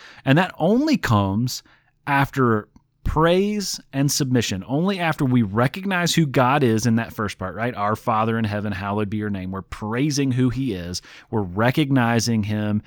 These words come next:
as Father. We're doing this communally. And then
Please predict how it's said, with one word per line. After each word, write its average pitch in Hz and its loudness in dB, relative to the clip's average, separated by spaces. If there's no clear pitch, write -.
as 92 -6
Father. 147 0
We're 120 2
doing 117 2
this 113 0
communally. 143 0
And 127 2
then 151 6